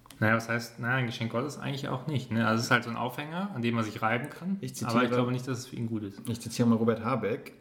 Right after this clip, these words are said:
Speaker 1: Mhm.
Speaker 2: äh, der hat mal gesagt, Umweltschutz ist auch ganz schnell ein Thema der Rechten, denn Umweltschutz ist auch schnell bei Bodenschutz und da bist du bei Heimatschutz. Und das ist ein ganz klassisches rechtes Thema.
Speaker 1: Aber die,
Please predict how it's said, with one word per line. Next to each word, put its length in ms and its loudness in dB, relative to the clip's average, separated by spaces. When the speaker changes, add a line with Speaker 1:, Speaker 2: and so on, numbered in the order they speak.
Speaker 1:
Mhm. 280 -4
Speaker 2:
äh, 160 2
der 280 2
hat 280 -10
mal 180 0
gesagt, 560 -2
Umweltschutz 580 4
ist 140 -4
auch 120 2
ganz 220 2
schnell 500 4
ein 140 -2
Thema 240 0
der 160 -2
Rechten, 320 -2
denn 380 -2
Umweltschutz 360 0
ist 60 -8
auch 80 -2
schnell 160 0
bei 60 2
Bodenschutz 500 2
und 140 -4
da 60 0
bist 160 -4
du 40 -12
bei 100 -4
Heimatschutz. 600 -6
Und 100 0
das 80 2
ist 140 6
ein 80 6
ganz 200 2
klassisches 460 -2
rechtes 260 -6
Thema. 380 0
Speaker 1:
Aber 200 4
die, 100 -8